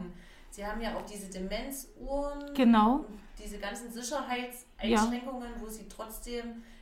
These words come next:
Speaker 1: gewährleisten können, dass die Bewohner sich frei bewegen können, ohne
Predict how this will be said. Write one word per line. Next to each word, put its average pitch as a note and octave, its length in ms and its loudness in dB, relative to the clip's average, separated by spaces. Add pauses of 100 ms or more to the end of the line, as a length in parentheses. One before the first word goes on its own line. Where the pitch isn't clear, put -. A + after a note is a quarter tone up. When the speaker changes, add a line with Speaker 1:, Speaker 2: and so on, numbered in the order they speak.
Speaker 1:
gewährleisten G#3 640 -4
können, A3+ 240 -8
dass A3 160 -8
die F#3+ 160 -12
Bewohner G3 580 -6
sich G#3 240 -10
frei G#3 280 -6
bewegen A#3+ 500 -8
können, E3+ 380 -8 (100)
ohne G#3 340 -4